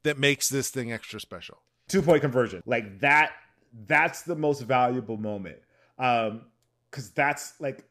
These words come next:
Speaker 2: you can go, you can fight, fight, fight, fight. Again, re-, resulting this to life moments. You know, you see that where you, you fight, fight, fight, fight, fight, fight, fight,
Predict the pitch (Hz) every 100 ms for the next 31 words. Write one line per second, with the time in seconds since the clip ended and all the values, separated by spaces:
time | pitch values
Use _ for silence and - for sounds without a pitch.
0 | _ 117 139 135 160 165 139 135 - -
1 | 185 175 - - 165 156 - 147 139 -
2 | 147 135 131 - _ _ _ _ 139 139
3 | 113 98 - _ _ 131 143 135 147 143
4 | 139 151 147 139 - 131 131 127 190 185
5 | 156 - - - - 151 156 151 180 160
6 | 143 156 131 139 113 _ - 139 - 214
7 | 196 - - 170 - 165 151 - 156 139
8 | - 135 127 - 131 120 - 113 104